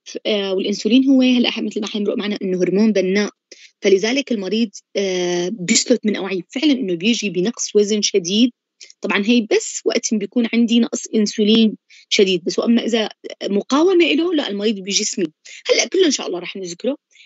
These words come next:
إذن المريض قد يجينا بفقدان وزن، قد يجينا ب-، آه، إنه عم ي-، آه، بوال وسهات، يعني بفيق بالليل ثلاث مرات بفقعات، بفيقة تواليت، ما بيطلع من التواليت إلا بيمسك ال-، بيفتح البراد وبيشرب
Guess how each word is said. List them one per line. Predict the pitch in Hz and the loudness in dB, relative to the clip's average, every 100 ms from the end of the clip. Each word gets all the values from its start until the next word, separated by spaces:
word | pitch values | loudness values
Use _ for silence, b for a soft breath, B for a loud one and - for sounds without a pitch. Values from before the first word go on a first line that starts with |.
| B | B
إذن | 381 311 | 2 2
المريض | 233 220 254 262 | 0 0 -2 -2
قد | 254 202 | -4 -4
يجينا | 170 196 240 | -4 -2 -2
بفقدان | 185 180 _ 185 190 190 | -4 -10 _ -8 -4 -2
وزن، | 208 277 415 - _ _ b b | 0 0 0 -4 _ _ b b
قد | 226 180 | -4 0
يجينا | 196 185 208 240 226 196 - | -2 0 0 2 2 0 -4
ب-، | 196 196 - - | 0 2 2 2
آه، | 180 180 180 - | 2 2 0 -2
إنه | 202 | -2
عم | 180 185 | 0 0
ي-، | 180 175 185 170 | 0 0 0 0
آه، | 170 160 139 | 0 0 -4
بوال | 143 180 196 214 | 4 6 6 6
وسهات، | 190 - 190 208 277 - B B B | 4 2 -2 -2 -4 -6 B B B
يعني | - 175 185 | -2 -2 -2
بفيق | 180 - 269 - | -4 -2 -2 -2
بالليل | 220 214 214 233 214 - | -4 0 2 2 0 -4
ثلاث | 240 - | -6 -4
مرات | 214 214 220 | -4 -2 -6
بفقعات، | 202 - - - - | -8 -6 -4 -6 -8
بفيقة | 180 - 226 | -4 -2 -2
تواليت، | - 208 214 269 - B B - | 0 0 2 0 -4 B B 6
ما | 294 | 8
بيطلع | 349 - 320 | 8 4 0
من | 302 | 0
التواليت | 311 311 339 - | 0 2 2 2
إلا | 247 208 | 0 0
بيمسك | 190 233 - 226 | -2 -4 -4 -4
ال-، | 220 202 190 190 185 | -2 0 0 0 0
بيفتح | 202 - 269 247 | -2 -2 -2 0
البراد | 202 226 247 | 2 2 2
وبيشرب | 196 208 - 208 | 0 0 0 -2